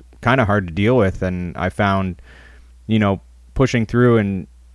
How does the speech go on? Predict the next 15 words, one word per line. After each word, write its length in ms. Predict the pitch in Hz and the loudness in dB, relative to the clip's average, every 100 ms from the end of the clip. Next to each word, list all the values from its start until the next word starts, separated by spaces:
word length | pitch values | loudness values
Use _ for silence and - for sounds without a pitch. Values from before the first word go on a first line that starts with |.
| 92 | -6
going 280 | 117 113 107 | -2 0 2
on 220 | 104 113 | 2 2
about 220 | 107 98 | 2 0
live 280 | 90 101 98 | 2 2 2
audio 360 | 101 113 104 98 | 2 2 0 0
when 160 | 95 | -2
I 120 | 95 92 | -2 -2
never 240 | 98 101 | -2 -2
get 160 | 98 - | -4 -4
to 80 | |
mix 240 | 101 104 - | -6 -6 -8
a 80 | 90 | -4
show, 460 | 117 120 107 101 | 0 2 2 0
it 540 | - 98 98 95 95 78 | -2 -2 0 0 -2 -4
was 360 | 98 87 - | -6 -8 -14